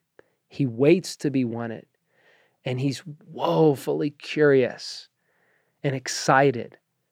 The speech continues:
to see your response. And so in all of it, the invitation is to pray. And I can just do a simple modeling prayer here of, "Father, I confess that I have bias. I do not see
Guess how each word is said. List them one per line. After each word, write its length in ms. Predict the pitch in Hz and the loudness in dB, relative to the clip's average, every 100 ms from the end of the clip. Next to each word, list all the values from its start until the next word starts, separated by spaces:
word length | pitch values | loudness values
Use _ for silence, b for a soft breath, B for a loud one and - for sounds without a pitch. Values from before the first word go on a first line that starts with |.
| _ _ _ _ _ _ - | _ _ _ _ _ _ -4
to 280 | 147 127 - - | 0 0 -4 -10
see 360 | - - 196 | -6 0 2
your 220 | 175 156 | 4 2
response. 840 | 139 120 - - 120 73 - - - _ _ _ _ _ B B B B B B B | 2 0 -4 -6 -6 -6 -16 -20 -20 _ _ _ _ _ B B B B B B B
And 100 | 143 | -4
so 220 | - 160 | 2 4
in 80 | 147 | 6
all 260 | 127 156 165 | 6 6 6
of 140 | 123 | 2
it, 240 | 123 117 | -4 -4
the 160 | - 131 | -4 -4
invitation 640 | 135 127 131 127 - 127 | -4 -6 -2 -2 -2 -4
is 180 | 120 - | -4 -6
to 100 | - | -12
pray. 480 | - - 131 127 101 | -12 -4 -2 -2 -4
And 140 | 120 | -8
I 100 | 127 | -8
can 200 | 131 135 | -6 -4
just 260 | 127 123 - _ | -4 -6 -10 _
do 300 | 139 147 147 | 2 4 6
a 140 | 131 117 - | 4 0 -12
simple 360 | - 139 131 | -6 -4 -4
modeling 720 | 120 120 117 123 120 113 113 - | -4 -4 -4 -2 -2 -4 -8 -14
prayer 340 | - 120 113 | -8 -4 -4
here 520 | - - 117 113 107 _ | -6 -6 -4 -4 -6 _
of, 140 | 123 117 | -10 -10
"Father, 500 | - 131 127 127 - | -2 0 2 0 -2
I 140 | 123 131 | -8 -8
confess 520 | - 127 - 143 - | -8 -6 0 0 0
that 120 | 127 | -6
I 120 | 123 | -4
have 320 | 110 123 123 - | -6 -6 -8 -6
bias. 640 | 107 104 - - - - _ _ _ _ | -6 -6 -10 -20 -20 -20 _ _ _ _
I 100 | 123 | -4
do 160 | 131 143 | 0 0
not 240 | 143 131 | 0 -4
see 680 | - - - 151 120 110 123 | -6 -8 0 2 2 -4 -10